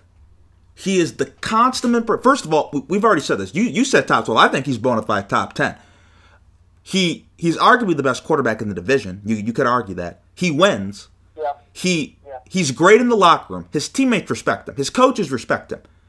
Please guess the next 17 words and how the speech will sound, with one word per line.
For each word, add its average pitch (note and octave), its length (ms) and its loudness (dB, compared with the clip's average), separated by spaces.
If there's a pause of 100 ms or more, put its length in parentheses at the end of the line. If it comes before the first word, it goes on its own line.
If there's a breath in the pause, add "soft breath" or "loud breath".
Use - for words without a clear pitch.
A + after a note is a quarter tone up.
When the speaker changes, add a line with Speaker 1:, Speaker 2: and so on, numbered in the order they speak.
(320)
Speaker 1:
He, F#3+ 480 -6
you, F3 180 -4
you G#3 160 0
never C#4+ 360 4
hear C4+ 200 2
anything B3 340 2
about F#3+ 280 4
Dak. A#2 400 -4 (640)
He D#4+ 240 4
has C4 140 2
literally D4+ 480 2
been G#3+ 340 2
all C4 260 6
you C4+ 200 0
want G3+ 420 2
and D#3+ 260 0
more. A#2+ 340 -2